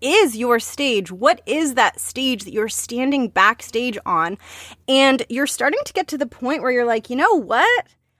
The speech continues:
I'm getting kinda tired of being backstage. It's not that much fun back here.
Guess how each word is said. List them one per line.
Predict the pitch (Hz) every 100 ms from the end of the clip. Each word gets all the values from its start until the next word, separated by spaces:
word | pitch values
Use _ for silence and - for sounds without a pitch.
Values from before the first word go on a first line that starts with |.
| _ _ _ -
I'm | -
getting | 294 269 359
kinda | - 480 539 -
tired | - - 175 294 523 453 233 208
of | 196 185
being | 208 196
backstage. | 185 180 - - 113 78 82 - - - - -
It's | 269 - -
not | 233 311 302
that | 359
much | 294 -
fun | - 196 254 302
back | 180 113 -
here. | - 180 107 95